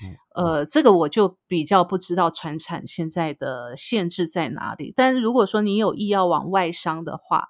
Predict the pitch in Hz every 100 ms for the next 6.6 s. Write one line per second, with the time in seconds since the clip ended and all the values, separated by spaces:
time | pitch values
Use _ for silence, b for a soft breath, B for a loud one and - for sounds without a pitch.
0 | b b b 262 233 226 220 226 208 202
1 | 160 170 170 143 - - _ - 175 143
2 | 131 _ 262 233 190 - 208 190 165 180
3 | 185 160 - 214 190 196 160 147 147 139
4 | 131 180 180 151 - 185 196 175 151 139
5 | - - 190 165 151 165 165 180 170 _
6 | _ _ 180 143 -